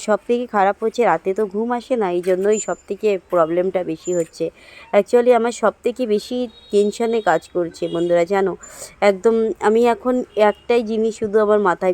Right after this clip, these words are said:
ঘুরপাক খাচ্ছে যে এখন তো আমি এখানে আছি,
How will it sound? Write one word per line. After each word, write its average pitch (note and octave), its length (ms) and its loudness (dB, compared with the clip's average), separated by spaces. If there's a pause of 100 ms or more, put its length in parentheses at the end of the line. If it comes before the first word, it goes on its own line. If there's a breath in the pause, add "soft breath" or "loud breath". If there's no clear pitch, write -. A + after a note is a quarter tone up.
ঘুরপাক F3+ 420 -2
খাচ্ছে F3 360 -6
যে F#3 180 -2 (320 loud breath)
এখন G3+ 340 -2
তো B3+ 140 6 (220)
আমি G3 220 2 (100)
এখানে G3 300 0 (140)
আছি, E3 300 -8